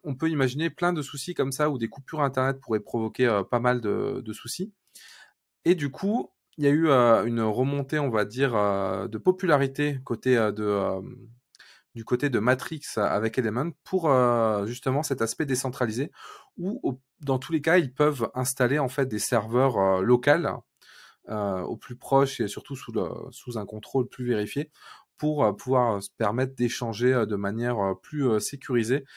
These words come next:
et, euh, surtout plus contrôlée. Donc ça me paraît assez intéressant que, qu'un événement, euh, d'importance, euh,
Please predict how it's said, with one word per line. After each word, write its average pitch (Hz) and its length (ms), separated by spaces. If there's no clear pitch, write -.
et, 127 160
euh, 107 80
surtout - 280
plus 131 160
contrôlée. 131 440
Donc 123 200
ça 143 100
me 131 60
paraît 143 220
assez 156 180
intéressant 165 500
que, 113 420
qu'un 110 220
événement, 117 800
euh, 95 80
d'importance, 113 800
euh, 104 100